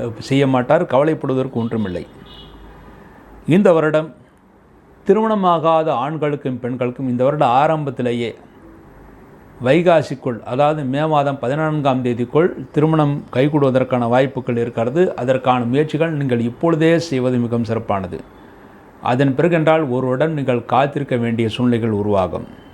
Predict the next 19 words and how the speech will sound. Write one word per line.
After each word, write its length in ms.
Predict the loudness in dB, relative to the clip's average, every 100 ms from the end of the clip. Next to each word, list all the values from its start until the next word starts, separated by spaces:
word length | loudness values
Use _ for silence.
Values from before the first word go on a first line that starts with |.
| -20 -20 -20 -20 -20 -20 -4 2
அடுத்து 360 | 4 4 2
தொழில்துறையில் 580 | 2 2 2 2 2 2
ஈடுபட்டவர்களுக்கு 800 | 0 0 -2 -2 -2 0 0 0 -2
தொழில் 340 | 0 2 2 0
விருத்தி 380 | 0 0 2 4
இருக்கிறது. 540 | 4 4 0 2 0 -4 -8 -20 -20 -20 -20 -20 -20 -4
ஆனால் 360 | 0 2 2 0 -8 -16 -20 -20 -20 -20 -20 -20 -20 -4
பண 280 | 0 2 2
விஷயத்தில் 440 | 2 2 0 0
மாத்திரம் 360 | 0 -2 -2 -4
சிறிது 240 | -4 -2
எச்சரிக்கை 420 | -2 0 -2 -2 -4
தேவையும். 420 | -4 -4 -6 -10 -18 -20 -20 -20 -20 -20 -20 -20 0
தொழில் 300 | 2 2 2
விருத்தி 360 | 2 0 0
செய்கிறேன் 400 | 2 2 2 2 0
என்ற 240 | 0 0
பேர் 220 | 0 2
வழியாக 560 | 2 2 2 2 2